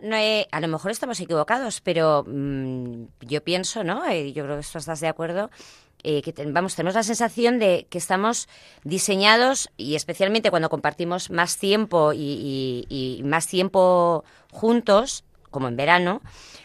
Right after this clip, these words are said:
para ensancharnos. Ensancharnos a través de mi esposo, de mi esposa. Ensancharme a través de mis hijos, de, mm, ensancharme a través de este reducido mundo que tengo, de este reducido patio de mi recreo.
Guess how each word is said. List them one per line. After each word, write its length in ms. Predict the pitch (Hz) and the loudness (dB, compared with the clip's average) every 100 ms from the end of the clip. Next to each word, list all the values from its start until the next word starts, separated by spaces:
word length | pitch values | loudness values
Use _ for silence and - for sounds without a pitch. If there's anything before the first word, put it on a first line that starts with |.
| - | 4
para 180 | 202 202 | 6 8
ensancharnos. 880 | 190 180 175 - 208 143 113 - - | 6 4 2 4 2 2 -6 -10 -12
Ensancharnos 640 | - 160 185 180 240 277 262 | -8 -2 0 4 4 4 0
a 60 | |
través 400 | 214 202 277 240 | 2 4 2 0
de 160 | 170 165 | 2 2
mi 160 | 156 151 | 2 0
esposo, 600 | - - 214 226 262 247 | -2 2 2 4 0 0
de 120 | 202 | 0
mi 100 | 165 | -2
esposa. 580 | - - 214 - 123 - - - - - | -4 -2 -2 -2 -4 -8 -20 -20 -14 -2
Ensancharme 800 | 170 - 165 165 - 233 285 294 | 0 2 2 2 2 4 6 6
a 40 | 262 | 6
través 260 | 220 220 | 6 6
de 80 | 285 | 4
mis 240 | 240 - 220 | 2 0 -2
hijos, 420 | 220 - 160 143 | -4 -2 -4 -2
de, 260 | 180 170 - | 0 0 -2
mm, 260 | 151 175 | -4 -2
ensancharme 720 | 170 165 175 170 233 269 294 302 - - - - | -2 -2 -4 4 4 4 2 -2 -10 -20 -6 0
a 100 | 180 | 4
través 440 | 202 233 285 - 82 _ - | 6 6 4 -2 -8 _ -18
de 340 | 175 185 180 - | 0 2 2 -2
este 260 | - - 269 | -4 2 6
reducido 480 | 262 240 - 240 233 | 6 6 2 6 6
mundo 360 | 233 254 240 | 8 6 6
que 120 | 226 | 2
tengo, 460 | 226 254 233 214 302 _ - - - - _ _ | 2 0 2 -2 -4 _ -20 -20 -20 -20 _ _
de 160 | - 170 | -6 -4
este 180 | 175 233 | 0 2
reducido 500 | 214 196 - 214 226 | 2 0 -2 -2 0
patio 280 | 208 233 233 | 0 2 2
de 80 | |
mi 140 | 220 180 | 2 2
recreo. 580 | 160 151 - 240 196 | -2 -4 -4 -6 -6